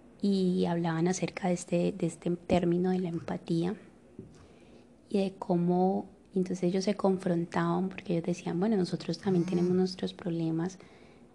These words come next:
o el país, nuestra sociedad también tiene nuestros problemas, ¿por qué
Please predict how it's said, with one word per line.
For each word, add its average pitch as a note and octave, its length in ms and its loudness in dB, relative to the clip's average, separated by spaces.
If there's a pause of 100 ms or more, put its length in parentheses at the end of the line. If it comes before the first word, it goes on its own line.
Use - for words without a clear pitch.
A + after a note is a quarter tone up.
(140)
o E3+ 300 0
el E3 140 2
país, E3 540 2
nuestra F3+ 260 -2
sociedad E3 340 0
también F3 340 2
tiene F3+ 220 2
nuestros F3 320 -2
problemas, E3+ 540 -2
¿por - 320 -6
qué E3+ 400 -6